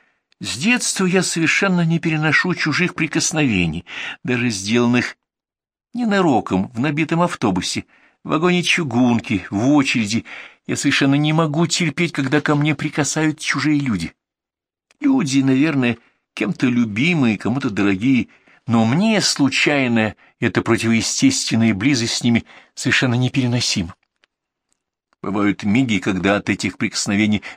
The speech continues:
меня прохватывает волна дикой ярости. Мгновенное жгучее желание оттолкнуть, ударить, что есть силы, закричать, бить, бить, бить, рваться из цепких объятий толпы. И счастье, что чувство это возникает лишь на мгновение,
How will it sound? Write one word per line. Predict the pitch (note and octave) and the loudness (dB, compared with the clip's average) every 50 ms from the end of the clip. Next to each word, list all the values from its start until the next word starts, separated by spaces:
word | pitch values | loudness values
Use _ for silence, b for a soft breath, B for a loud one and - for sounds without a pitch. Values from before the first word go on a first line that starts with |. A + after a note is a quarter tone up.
| - | -4
меня | A2 G2+ G#2+ G#2 | -2 0 0 0
прохватывает | - A2+ G#2+ - - - A#2+ A2+ - - G#2+ G#2 G#2 G2+ b b b b - | 0 0 -2 0 0 0 2 2 2 2 2 2 2 0 b b b b -2
волна | - G#2 A2 A2+ G#2+ A2 A#2 A2+ | 0 2 2 4 2 2 0 0
дикой | F#2+ F#2 G#2+ - - - - A#2+ | 0 -2 -2 -2 -2 0 0 2
ярости. | C3 A2+ G#2 A#2 A#2 G2+ G2 G2+ - - - - C3+ - _ _ _ _ _ _ _ _ _ _ _ _ _ - | 2 2 2 2 0 0 -2 -4 -4 -6 -6 -8 -10 -12 _ _ _ _ _ _ _ _ _ _ _ _ _ -8
Мгновенное | G#2+ F#2 F#2 G2+ A2+ A#2 B2+ C3 B2+ B2 B2 B2 A#2 | -6 -2 0 2 4 4 4 2 2 2 2 2 0
жгучее | F#2+ - C3 B2+ A2 - - | 0 0 -2 -2 0 0 0
желание | A2+ G2 A2 A#2 B2 A#2+ B2+ C3+ | 0 2 2 2 2 2 0 0
оттолкнуть, | - - C3 - _ _ - F3+ E3+ C#3+ - - G#3 F3+ D#3+ B2 F#2+ - - - - - _ _ _ _ _ _ _ | 0 -2 -4 -4 _ _ -4 -2 -2 -2 -4 -6 -2 0 0 0 0 -2 -6 -8 -8 -10 _ _ _ _ _ _ _
ударить, | - C#3 D3+ C3+ A#2+ E3 F3 F3+ E3+ D3 B2+ G#2+ F#2+ - | -6 -4 -4 0 2 2 2 4 2 2 0 0 0 -2
что | - - - - | -2 -4 -2 -2
есть | C3+ A2+ A#2 - | -2 -2 -2 -4
силы, | - - - C3+ A#2 B B B B B | -4 -4 -2 -2 -2 B B B B B
закричать, | - C#3+ F3 - - G3 E3 - - - - A#3 D#3 - - - B B B B B - | -4 -2 -2 0 0 -2 -2 0 0 2 2 2 0 0 -4 -10 B B B B B -10
бить, | A2+ G#2+ - G#3 G#3 F3+ C#3+ A2+ G#2 G2+ | -8 -4 -2 0 0 0 -2 -4 -6 -8
бить, | G2 G#2 - G#3 F#3+ D#3 C3 A2 | -6 -4 -2 -2 -2 -2 -2 -4
бить, | G#2 G#2+ F3+ F#3+ D3 - B2 | -6 -4 -2 -2 0 0 0
рваться | A#2 C3 D3+ F3 F3 E3+ - - - D#3+ | 2 4 4 2 2 0 -2 -4 -2 -2
из | E3 D3 - - | 0 0 0 0
цепких | - F3 E3+ E3+ - - - | 0 0 -2 -2 -4 -2 0
объятий | D#3 D3 C#3 E3 D#3+ - D3+ | 0 2 2 0 0 -2 -2
толпы. | - D#3 D3+ C#3 - - F#3+ - - - b b b b b b b b b b b b b b _ | -2 -2 -2 -2 -4 -4 -4 -2 -4 -4 b b b b b b b b b b b b b b _
И | - A2 G#2 F#2+ E2+ - - | -2 0 2 2 0 -2 -4
счастье, | - - - - - - - A3+ A3 G3 - - - - - E3+ | -2 0 0 0 0 0 0 0 0 0 -2 -4 -4 -2 -2 0
что | - - - - - C3 | 0 0 -2 -2 -2 -2
чувство | C3 C3+ - - - - A3 F3+ - - - D#3+ | -2 0 -2 -2 0 -2 -2 -4 -6 -4 -2 0
это | D#3+ D3 - C#3 | 0 0 0 -2
возникает | B2 A#2+ - C3 B2 - - B2+ A#2+ - | -4 -2 -4 -6 -4 -2 -2 -2 -2 -2
лишь | - A#2 - - | -4 -4 -4 -4
на | C3 A#2+ | -6 -6
мгновение, | A2 G#2 G2+ G2 G2 G2 F#2+ F#2 F2 | -4 -2 0 2 2 2 2 0 -2